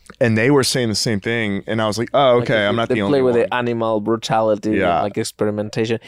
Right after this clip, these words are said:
Speaker 1: They were saying it was manipulative.
Speaker 2: Yeah.
Speaker 1: And I was like, "I don't know about that,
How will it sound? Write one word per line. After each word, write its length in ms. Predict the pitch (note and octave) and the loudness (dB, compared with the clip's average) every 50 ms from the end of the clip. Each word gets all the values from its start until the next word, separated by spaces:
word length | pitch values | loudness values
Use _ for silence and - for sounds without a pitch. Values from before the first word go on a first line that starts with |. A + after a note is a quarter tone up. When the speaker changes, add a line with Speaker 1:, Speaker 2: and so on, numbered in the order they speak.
| - - | -4 0
Speaker 1:
They 100 | C3+ C#3 | 2 4
were 100 | D#3 G#3 | 4 4
saying 220 | C#4+ - A#3 F3+ | 2 2 0 2
it 40 | D3+ C#3 | 2 0
was 120 | B2 A#2 | 0 0
manipulative. 760 | A#2 G2+ G2 A2+ C#3 - B2+ F#2+ F2 C#2+ A#1+ G1+ - - - - | 0 2 2 0 0 0 0 0 0 0 -2 -6 -8 -10 -6 0
Speaker 2:
Yeah. 240 | C3 C#3+ D3 C3 - | 2 4 4 4 4
Speaker 1:
And 120 | D#3 D3+ D3 | 4 2 2
I 20 | |
was 140 | D3 C3+ D#3 | 0 0 -2
like, 120 | E3 - | -2 0
"I 60 | - C4 | 0 2
don't 100 | D4+ A3+ | 2 2
know 100 | F3 D3 | 2 2
about 240 | B2+ A#2+ G#2+ - - | 2 2 0 0 0
that, 340 | G#2 G2 G2+ A2+ D3 - | 0 2 2 0 0 -2